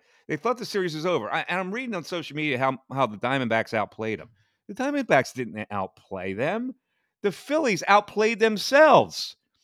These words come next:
When they came back for game six, after they won game five, they automatically assumed that this aura of Citizens Bank Ballpark would carry them through. And they didn't have to think about plate discipline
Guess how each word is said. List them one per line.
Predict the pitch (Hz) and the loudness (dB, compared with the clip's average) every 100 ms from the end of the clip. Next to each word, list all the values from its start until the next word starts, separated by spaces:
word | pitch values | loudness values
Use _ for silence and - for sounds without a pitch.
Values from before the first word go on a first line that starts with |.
| _ | _
When | 190 220 | -2 2
they | 240 | 2
came | - 262 302 269 | 0 -2 -2 2
back | 233 220 180 - - _ - | 6 8 6 2 -12 _ -4
for | 180 | -2
game | 170 214 233 | 2 4 4
six, | 175 - - 226 190 107 - - - _ _ _ _ _ - | 0 -4 2 6 6 2 -4 -10 -10 _ _ _ _ _ 4
after | 208 214 | 4 6
they | 196 190 | 4 6
won | 202 208 | 4 2
game | 185 208 202 | 4 4 2
five, | - 240 247 180 185 160 _ | 4 8 10 8 6 0 _
they | 156 190 247 | 0 4 4
automatically | 208 220 262 269 240 233 220 214 190 | 6 6 6 6 4 2 2 0 -2
assumed | 165 - 233 233 160 147 147 _ _ | -2 -2 0 2 2 0 -8 _ _
that | 170 156 - _ 165 | 4 4 2 _ -4
this | 170 - | -4 -2
aura | 170 202 269 277 | 6 10 12 12
of | 226 165 | 10 4
Citizens | - 220 220 202 147 | 2 2 2 -2 -2
Bank | 185 175 | 2 2
Ballpark | 135 156 143 143 135 104 | 4 2 4 4 2 0
would | 104 | -8
carry | - 135 175 180 | 4 6 8 6
them | 170 160 | 2 0
through. | - 226 156 - _ _ 165 | 2 4 4 0 _ _ -2
And | 170 | 2
they | 185 233 | 2 2
didn't | 233 | 0
have | 220 220 | 0 0
to | |
think | 160 - 262 214 | -4 -2 -2 0
about | 185 139 131 135 - | 0 4 6 6 2
plate | - 180 233 196 | -2 0 0 0
discipline | 165 131 - 95 123 95 | 0 0 -4 -8 -6 -6